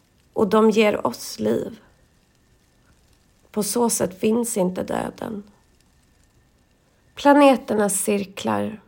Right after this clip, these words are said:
markerar tiden. Våra månader markeras av att månen cirkulerar ett varv runt oss.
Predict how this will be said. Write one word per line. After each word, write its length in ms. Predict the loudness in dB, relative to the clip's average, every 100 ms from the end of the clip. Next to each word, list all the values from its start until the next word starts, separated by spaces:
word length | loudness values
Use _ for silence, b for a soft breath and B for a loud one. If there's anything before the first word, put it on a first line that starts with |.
| _
markerar 600 | -2 0 0 0 0 0
tiden. 760 | -2 -4 -4 -4 -6 -6 -8 -14 _ _ _ _ _ _ _ _ _ _ _ 2
Våra 200 | 4 6
månader 880 | 6 6 6 4 2 0 -2 -4 -12 _ -6
markeras 760 | 2 2 2 0 0 0 -2
av 120 | -6 -6
att 160 | -2
månen 720 | 2 4 4 4 2 0 -2
cirkulerar 800 | -2 -2 0 -2 0 2 2 2
ett 200 | -2 -2
varv 360 | 0 0 -2 -2
runt 400 | -2 -2 -6 -8
oss. 360 | -8 -10 -18